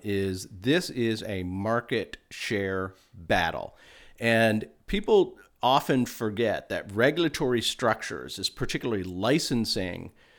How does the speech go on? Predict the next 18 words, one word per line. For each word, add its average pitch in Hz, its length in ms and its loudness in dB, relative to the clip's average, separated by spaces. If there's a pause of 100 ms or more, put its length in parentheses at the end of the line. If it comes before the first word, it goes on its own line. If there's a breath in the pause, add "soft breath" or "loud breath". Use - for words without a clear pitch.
(340 soft breath)
uh, 98 360 0
regulations 104 1040 2
that 110 400 -2 (840)
give 147 280 6
you 139 160 6
the 110 100 2
pass 127 540 2
to - 140 -4
operate 104 480 -2
a 87 40 -6
business, 110 880 -2
you 110 80 -10
know, 90 100 -8
whether 120 320 0
it's 113 140 -4
a 101 40 -4
nail 120 500 0
salon 110 680 0